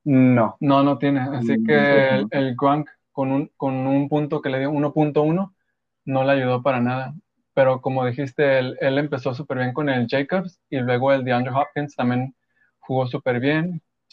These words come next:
Speaker 2: La defensa de los Ravens metió doce puntos. Y de tu lado, pues, el McCaffrey fue el que, el que empezó mal, pero al final, pues, no terminó tan mal. Terminó con veinticinco puntos cuando estaba proyectado a meter dieciocho. El Nick Chubb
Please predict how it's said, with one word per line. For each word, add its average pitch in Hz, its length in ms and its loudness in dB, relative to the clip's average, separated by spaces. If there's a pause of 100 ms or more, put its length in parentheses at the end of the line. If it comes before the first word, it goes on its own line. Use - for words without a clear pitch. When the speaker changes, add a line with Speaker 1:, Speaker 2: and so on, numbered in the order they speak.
Speaker 2:
La 139 180 0
defensa 127 340 -2
de 143 60 2
los 123 180 -2
Ravens 135 380 -4
metió 123 240 -4
doce 131 300 -4
puntos. 170 640 -4 (1080)
Y 143 160 4
de 135 180 4
tu 131 140 -2
lado, 135 380 2
pues, 135 260 2
el 131 80 0
McCaffrey 127 600 -2
fue 131 160 2
el 135 140 -4
que, 131 600 -2 (380)
el 127 180 -6
que 131 120 -2
empezó 123 380 -2
mal, 139 300 0
pero 135 140 2
al 131 100 0
final, 143 240 -2
pues, 151 160 -4
no 139 160 0
terminó 139 380 -2
tan 143 140 -2
mal. 123 220 0
Terminó 120 320 -2
con 151 140 -2
veinticinco 135 600 -2
puntos 165 440 -4
cuando 131 260 -4
estaba 127 280 -2
proyectado 123 480 0
a - 20 2
meter 120 320 -2
dieciocho. 143 560 -6 (880)
El 127 160 0
Nick 135 220 0
Chubb 147 260 2